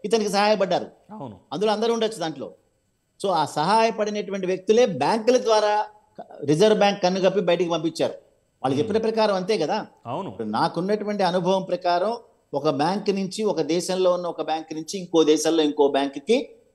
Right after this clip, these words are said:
Speaker 1: హవాలా రూపంలో రిజర్వ్ బ్యాంక్ కన్నుగప్పి చేయటం అనేది ఇంపాసిబుల్. అది స-, అసలు సమస్య లేదు. అయినా వెళ్ళిందని అంటే వాళ్ళకి కోఆపరేట్ చేసినటువంటి వ్యక్తులు ఎవరైతే ఉంటారో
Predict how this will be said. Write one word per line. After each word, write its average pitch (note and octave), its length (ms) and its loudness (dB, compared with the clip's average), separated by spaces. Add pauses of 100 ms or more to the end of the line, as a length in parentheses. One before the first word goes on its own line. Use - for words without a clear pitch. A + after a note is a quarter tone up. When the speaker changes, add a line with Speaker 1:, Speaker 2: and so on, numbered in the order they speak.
(220)
Speaker 1:
హవాలా F#3+ 420 6
రూపంలో E3+ 500 -2
రిజర్వ్ F3 340 0
బ్యాంక్ E3+ 400 -10
కన్నుగప్పి D#3+ 460 -2 (100)
చేయటం D3+ 200 0
అనేది D3+ 380 0
ఇంపాసిబుల్. D3+ 840 2 (360)
అది C#3 140 -2
స-, B2 100 -8
అసలు B2+ 260 -2
సమస్య F3 380 0
లేదు. C#3 180 2 (320)
అయినా A#3 300 4
వెళ్ళిందని G#3 460 0
అంటే E3+ 400 -4 (280)
వాళ్ళకి A3 460 -2
కోఆపరేట్ F#3 520 0
చేసినటువంటి E3+ 540 -2
వ్యక్తులు D3 320 2
ఎవరైతే D3 300 6
ఉంటారో C#3+ 440 2